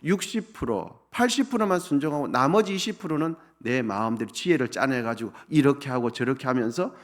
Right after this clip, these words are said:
나는 순종했다고 생각해요. 아니요. 하나님은 그걸 보시는 게 아니에요. 순종은 어떻게 해야 순종이 됩니까? 백 프로 순종해야 순종이에요. 여러분,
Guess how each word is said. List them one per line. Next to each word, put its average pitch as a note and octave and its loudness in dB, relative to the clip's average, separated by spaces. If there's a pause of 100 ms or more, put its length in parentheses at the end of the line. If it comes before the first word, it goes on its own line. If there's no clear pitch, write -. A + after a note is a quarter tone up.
(120)
나는 E3+ 4
순종했다고 A2+ -4
생각해요. F2 -14 (260)
아니요. G#2 -8 (1000)
하나님은 A2 -6
그걸 G#2 -8
보시는 G2 -12
게 F2+ -18
아니에요. E2 -20 (680)
순종은 C#3+ 0
어떻게 B2+ -4
해야 C#3 4
순종이 A#2 -2
됩니까? A2 -4 (460)
백 F3 4
프로 G3+ 6
순종해야 B2 0
순종이에요. F2+ -10 (1200)
여러분, C3+ 4